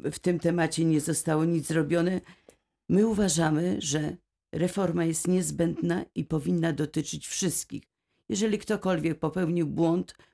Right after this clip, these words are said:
powinien odpowiadać przed wymiarem sprawiedliwości, zarówno przed prokuraturą, przed sądami. Ja chcę powiedzieć o jednym, bo, e, jest to, e, akcja, e,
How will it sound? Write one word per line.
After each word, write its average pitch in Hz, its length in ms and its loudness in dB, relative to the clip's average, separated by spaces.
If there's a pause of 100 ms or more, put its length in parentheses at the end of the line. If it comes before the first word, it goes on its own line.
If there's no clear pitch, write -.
powinien 165 440 2
odpowiadać 156 560 -2
przed 139 200 -4
wymiarem 143 420 0
sprawiedliwości, 139 960 -6 (280)
zarówno 190 420 -2
przed 151 280 -4
prokuraturą, - 840 -4
przed 156 280 -6
sądami. 151 540 -4 (460)
Ja 240 100 -2
chcę 269 180 -2
powiedzieć 226 500 -2
o - 100 0
jednym, 160 480 -2
bo, 165 240 -6 (360)
e, - 80 -4 (160)
jest 233 400 0
to, 202 340 0
e, 175 200 2
akcja, 196 560 -2
e, 165 100 -4